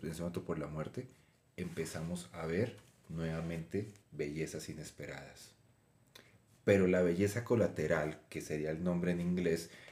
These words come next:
me acuerda de una, de una frase que dice mucho un,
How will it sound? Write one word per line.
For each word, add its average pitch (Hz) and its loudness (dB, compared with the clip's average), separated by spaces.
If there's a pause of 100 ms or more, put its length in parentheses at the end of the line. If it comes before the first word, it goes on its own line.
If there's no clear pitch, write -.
(100)
me 92 4
acuerda 104 6
de 113 8
una, 110 6 (320)
de 95 6
una 101 6
frase 107 2
que 85 0
dice 90 4
mucho 92 4 (580)
un, 85 -12